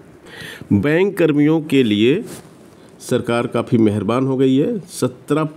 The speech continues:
प्रतिशत वेतन की बढ़ोतरी बैंक कर्मियों की कर दी गई है। छुट्टी का नकदीकरण भी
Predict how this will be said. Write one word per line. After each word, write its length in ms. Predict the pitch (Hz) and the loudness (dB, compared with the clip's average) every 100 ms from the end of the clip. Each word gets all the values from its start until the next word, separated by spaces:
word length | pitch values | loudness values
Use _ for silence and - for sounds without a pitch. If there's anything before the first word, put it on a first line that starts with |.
| - | -4
प्रतिशत 500 | 120 98 127 160 - - - | -2 -2 -2 -4 -4 -14 -12
वेतन 400 | 92 113 117 143 | -2 -2 0 -2
की 140 | 127 123 | 0 -2
बढ़ोतरी 600 | 87 98 104 - 120 165 - - - - - - - | 0 -2 -2 0 0 0 -4 -20 -20 -20 -20 -20 -10
बैंक 500 | 90 90 120 143 147 - | -6 -2 0 0 -2 -2
कर्मियों 360 | 113 107 117 | 0 0 0
की 160 | 117 110 | -2 -4
कर 180 | 113 104 | -2 0
दी 140 | 131 | 2
गई 200 | 139 139 | 4 4
है। 200 | 143 160 - - - - - - | 4 0 -8 -20 -20 -20 -14 -2
छुट्टी 320 | 156 151 170 | -2 0 0
का 120 | 151 | 2
नकदीकरण 540 | 135 110 131 123 123 120 | 0 0 0 2 2 2
भी 220 | 120 | 2